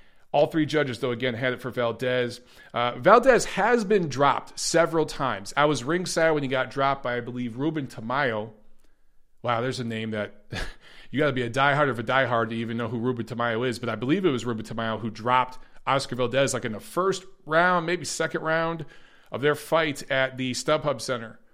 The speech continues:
It might have been on the Bradley Vargas undercard, if I remember correctly. But I've, I've been ringside and seen Valdez dropped a couple times.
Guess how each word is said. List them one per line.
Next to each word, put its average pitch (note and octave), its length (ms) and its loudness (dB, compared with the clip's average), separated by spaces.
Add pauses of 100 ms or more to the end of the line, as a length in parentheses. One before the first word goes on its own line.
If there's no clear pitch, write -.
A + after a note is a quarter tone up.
(180)
It G#2+ 140 -10
might F3 180 2
have A#3 60 -2
been F#3 120 4
on D3+ 100 2
the A#2 80 -4
Bradley C3+ 640 -2
Vargas B2 600 -2
undercard, A#2 540 -8
if A2 120 -8
I C3 80 0
remember D3 440 0
correctly. C3 580 -4 (380)
But C3 120 2
I've, G#3+ 320 6
I've G3 160 4
been G#3+ 120 0
ringside F3+ 380 0
and C3 120 -2
seen E3+ 280 -6
Valdez D3 460 -2
dropped C3+ 320 -2
a - 40 -16
couple F#3 340 -4
times. A2+ 480 -12